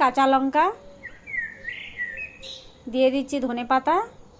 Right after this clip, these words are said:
দিয়ে দিচ্ছি গোটা জিরে।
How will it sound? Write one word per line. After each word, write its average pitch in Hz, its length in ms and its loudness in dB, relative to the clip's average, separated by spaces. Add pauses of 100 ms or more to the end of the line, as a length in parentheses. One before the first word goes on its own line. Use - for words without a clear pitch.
(2750)
দিয়ে 269 200 4
দিচ্ছি 277 200 -2 (100)
গোটা 262 300 2
জিরে। 214 260 -2